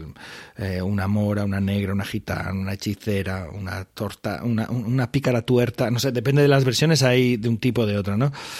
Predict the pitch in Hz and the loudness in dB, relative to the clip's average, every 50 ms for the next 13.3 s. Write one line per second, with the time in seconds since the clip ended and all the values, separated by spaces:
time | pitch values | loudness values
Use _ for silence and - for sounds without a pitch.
0 | - - - - 117 117 - _ _ - 156 165 170 170 151 143 143 147 165 175 | -12 -12 -10 -8 -8 -8 -8 _ _ 0 2 4 6 6 6 4 4 4 4 4
1 | 180 170 - 185 175 185 185 185 180 185 190 196 202 202 - - - 127 123 127 | 4 4 4 2 4 4 4 4 4 2 2 2 2 0 -2 -2 -2 0 2 4
2 | 139 139 143 147 143 143 151 156 165 165 - - 123 123 120 117 113 113 113 110 | 4 6 6 6 8 8 6 6 6 4 2 -2 0 0 2 2 2 2 2 2
3 | 110 107 104 - _ - 131 131 139 139 139 143 151 156 - - - - - 120 | 0 0 -2 -4 _ 0 2 4 6 6 6 6 4 4 0 -4 -6 -2 -2 -2
4 | 101 107 107 - - 123 123 131 139 139 135 117 110 104 98 98 98 101 101 98 | -2 0 -2 0 0 0 2 4 4 4 4 2 2 0 -2 -2 -2 -2 -2 -2
5 | 95 87 85 - - - - _ - - - - - 64 60 - 117 143 165 - | -2 -4 -8 -12 -14 -20 -20 _ -20 -20 -14 -14 -12 -12 -10 -6 -6 -6 -6 -6
6 | - - - - 123 139 135 - - 160 156 139 120 101 101 95 - 107 101 127 | -12 -18 -8 -2 0 0 0 2 2 2 2 2 0 0 -2 -6 -6 -4 -2 -2
7 | 143 139 - - - - - - - 120 120 123 131 147 170 190 202 202 196 180 | -2 -2 -4 -12 -14 -16 -12 -4 0 2 2 4 4 4 4 4 4 4 4 4
8 | 151 - 165 160 156 175 175 165 160 165 175 165 170 190 175 180 185 185 180 - | 4 4 2 2 2 2 2 4 4 2 2 2 2 2 4 4 4 4 2 0
9 | - - _ _ _ - _ - 127 135 139 143 139 147 156 156 143 160 156 156 | -2 -8 _ _ _ -20 _ -10 -6 -2 0 0 2 2 0 0 0 0 2 2
10 | 156 156 156 151 147 - - 131 139 139 135 131 135 135 - 143 131 - 139 127 | 2 4 4 2 0 0 0 2 4 4 4 4 4 2 2 0 0 0 0 2
11 | - 135 127 - 170 175 180 180 175 170 165 160 147 - 165 175 175 165 165 170 | 2 0 0 2 2 4 4 4 4 2 2 0 2 4 4 4 4 4 4 2
12 | 185 202 - - - - - - - - - - _ - - - 135 131 147 165 | 2 2 -2 -8 -18 -20 -20 -20 -20 -20 -20 -14 _ -2 0 2 4 4 6 6
13 | 175 180 180 190 - - | 6 6 4 2 -2 -8